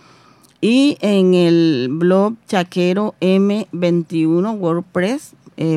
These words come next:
punto com, eh, comunicarse también directamente al teléfono tres cero uno, siete sesenta, veintiséis noventa y cinco.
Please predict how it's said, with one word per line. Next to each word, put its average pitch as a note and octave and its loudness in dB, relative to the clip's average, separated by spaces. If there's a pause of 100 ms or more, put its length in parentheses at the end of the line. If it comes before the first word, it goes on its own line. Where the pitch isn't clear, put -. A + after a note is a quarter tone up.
(140)
punto G3 0 (100)
com, G3 2 (840)
eh, E3+ 0
comunicarse F3 0 (400)
también E3 2
directamente F#3 -2
al D3+ -4
teléfono E3+ -2
tres E3 -4
cero F3+ 0
uno, A3+ 0 (300)
siete F3+ -4
sesenta, A3 -6
veintiséis E3+ -4 (640)
noventa D#3+ 0
y C3 -6
cinco. C3 -10